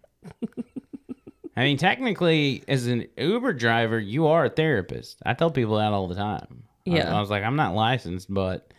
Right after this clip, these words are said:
Speaker 1: you know, I could do the job just as good as anybody else."
Speaker 2: So are
Speaker 1: Because
Speaker 2: bartenders.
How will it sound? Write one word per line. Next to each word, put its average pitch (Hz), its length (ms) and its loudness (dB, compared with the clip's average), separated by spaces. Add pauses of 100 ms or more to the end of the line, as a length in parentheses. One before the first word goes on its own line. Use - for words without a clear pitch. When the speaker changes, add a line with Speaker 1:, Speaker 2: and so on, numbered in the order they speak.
(500)
Speaker 1:
you 110 120 -2
know, 95 200 0
I 107 160 2
could 104 200 -6
do 107 160 0
the 98 80 -2
job 104 300 0
just 92 220 -6
as 92 100 -8
good 113 120 0
as 95 140 -2
anybody 95 340 -2
else." 98 280 -4
Speaker 2:
So - 40 -20
are - 60 -20
Speaker 1:
Because 160 380 4
Speaker 2:
bartenders. 151 840 -2